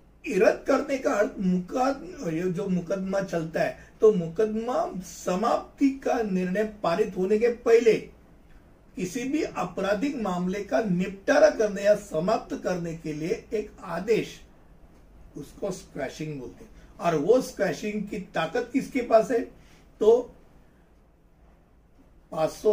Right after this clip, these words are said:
इकसठ ए के तहत सीआरपीसी ये स्क्वैशिंग का अधिकार उच्च न्यायालय को है। यानी कभी भी उच्च न्यायालय में स्क्वैशिंग के लिए अगर अर्जी कर ली तो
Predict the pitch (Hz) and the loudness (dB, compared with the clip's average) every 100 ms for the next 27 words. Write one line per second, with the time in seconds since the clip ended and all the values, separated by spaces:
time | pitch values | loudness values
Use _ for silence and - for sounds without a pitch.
0 | - - - - 175 - - 247 - - | 2 -2 -16 -12 -10 -10 0 2 2 -2
1 | - - 214 214 220 196 165 160 208 - | -18 -2 0 2 2 0 2 0 0 -8
2 | - 156 165 165 - 151 - 262 - - | -10 -2 -2 -2 -8 -10 -6 -8 -10 -20
3 | - - - - _ _ - 185 226 - | -20 -20 -20 -20 _ _ -6 4 4 2
4 | - - 170 170 - 262 220 190 156 147 | -14 -16 -8 -6 -2 -4 -2 -2 -2 -2
5 | - 349 - 214 - - 170 139 113 113 | -2 -2 -4 -12 -12 -10 -8 -8 -10 -14
6 | 110 - - - - - - 170 220 311 | -18 -20 -20 -20 -20 -20 -14 -4 -2 -2
7 | - - 185 311 285 247 226 - - - | -8 -2 -2 0 0 0 -2 -8 -20 -20
8 | - - 185 185 - 311 254 202 175 175 | -20 -16 -8 -8 -4 -4 2 2 2 -2
9 | 233 - - 151 - 247 247 214 - 190 | -2 -4 -6 -8 -6 -8 -10 -12 -6 -4
10 | 165 175 - - 165 180 - 175 185 277 | -2 -4 -6 -10 -8 -6 -6 -6 -2 -2
11 | 277 180 147 131 - - - - - - | 0 -2 -2 -12 -18 -20 -20 -20 -20 -20
12 | - - - - - 220 320 - | -20 -20 -20 -20 -2 2 2 -2